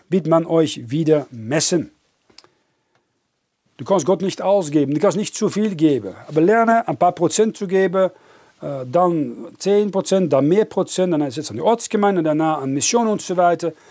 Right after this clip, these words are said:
Lerne etwas zu geben und schau, wie Gott dich hilft. Und wenn das du das am Anfang des Monats gegeben hast, durchbringt und dass du mehr übrig hast am Ende des Monats als am Anfang des Monats oder Ende des Monats, wenn du immer alles für dich selber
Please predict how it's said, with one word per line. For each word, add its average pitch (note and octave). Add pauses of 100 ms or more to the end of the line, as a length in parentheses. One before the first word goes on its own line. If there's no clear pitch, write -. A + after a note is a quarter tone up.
(280)
Lerne A#3
etwas G3+
zu G#3
geben F#3
und D3+
schau, G3
wie D3+
Gott F3+ (160)
dich C#3
hilft. G3+ (560)
Und C#3
wenn F3
das E3
du D3
das C#3+
am C#3+
Anfang F3
des C#3
Monats C#3+
gegeben F#3
hast, F3 (540)
durchbringt F3
und D3+
dass C3+
du C3+
mehr G#3
übrig G#3
hast - (160)
am C#3 (140)
Ende A3+
des F#3
Monats E3
als D#3
am D3
Anfang D3+
des C3+
Monats C#3+ (300)
oder D#3
Ende E3+
des D#3
Monats, D3+
wenn D3+
du D3+ (420)
immer F#3
alles E3+
für D3+
dich D3+
selber F3+